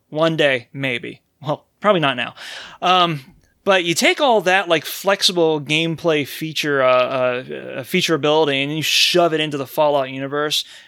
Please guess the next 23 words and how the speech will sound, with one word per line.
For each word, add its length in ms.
and 120
then 80
you 80
make 220
that 180
online 580
instead 260
of, 80
like, 160
a 40
straight, 360
you 80
know, 140
WoW 420
type 200
of 100
experience 560
or 180
Elder 240
Scrolls 300
type 100
of 100
experience. 560